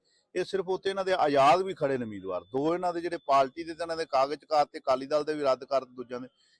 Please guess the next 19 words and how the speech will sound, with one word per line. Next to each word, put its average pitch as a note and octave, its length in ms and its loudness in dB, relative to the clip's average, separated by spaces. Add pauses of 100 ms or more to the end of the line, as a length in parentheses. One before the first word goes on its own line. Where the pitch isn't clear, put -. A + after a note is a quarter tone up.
ਇੱਕ - 160 -8
ਆਜ਼ਾਦ D3 520 4
ਉਮੀਦਵਾਰ C#3 600 2 (720)
ਪੰਜ D3+ 240 4
ਨੰਬਰ F3+ 260 -2
ਚੋਣ D#3+ 420 -6 (340)
ਵਾਰਡ C3+ 280 6
ਦੇ D3+ 100 -4
ਵਿੱਚ D3+ 160 -6
ਚੋਣ D3 280 -6
ਲੜ C#3 180 4
ਰਿਹਾ, C#3+ 160 2
ਇੱਕ - 180 -4
ਦੋ B2 260 -2
ਨੰਬਰ A2+ 260 -4
ਦੇ A#2 60 -4
ਵਿੱਚੋਂ A2+ 200 -4
ਲੜ G2 180 -2
ਰਿਹਾ, F#2+ 200 -8